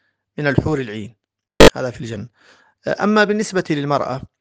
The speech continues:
إذا كان لها زوج واحد فقط، لم تتزوج في الدنيا إلا من زوج واحد، فالأمر واضح، إذا كانا جميعا في الجنة فهي زوجته به الجنة إن شاء الله تعالى.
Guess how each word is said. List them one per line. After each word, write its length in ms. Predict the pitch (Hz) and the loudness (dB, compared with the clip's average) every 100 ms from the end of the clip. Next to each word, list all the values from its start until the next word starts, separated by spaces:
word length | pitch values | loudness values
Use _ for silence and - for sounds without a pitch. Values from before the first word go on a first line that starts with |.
| _ _ _ | _ _ _
إذا 160 | 143 151 | 0 0
كان 220 | 151 208 | 2 0
لها 280 | 185 185 165 | 2 2 2
زوج 260 | 151 160 147 | 2 -2 -2
واحد 480 | 147 151 139 127 | -2 -2 -2 -6
فقط، 300 | - 139 123 | -8 -6 -6
لم 120 | 139 131 | -6 -8
تتزوج 480 | 135 135 147 143 | -8 -6 -4 -4
في 120 | 131 - | -6 -8
الدنيا 300 | 135 143 135 | -6 -4 -2
إلا 160 | 131 | -2
من 120 | 131 | -4
زوج 320 | 123 135 120 123 | -4 -4 -4 -2
واحد، 340 | 135 143 165 | -2 -2 -6
فالأمر 340 | - - 147 | -6 -4 -2
واضح، 340 | 151 143 120 - | 0 0 0 -6
إذا 160 | 131 | -6
كانا 340 | 127 151 143 131 | -4 -2 -2 -4
جميعا 360 | 131 143 120 | -6 -6 -6
في 100 | 123 | -8
الجنة 300 | 139 127 160 | -8 -6 -6
فهي 480 | 170 170 - 147 160 | -6 -8 -6 -2 -2
زوجته 500 | 143 135 131 127 120 | -2 -2 -2 -4 -8
به 140 | 123 120 | -8 -10
الجنة 360 | 123 131 147 | -8 -6 -6
إن 80 | 156 | -6
شاء 240 | 147 - | -8 -8
الله 260 | - 113 113 | -8 -8 -10
تعالى. 260 | - - | -12 -16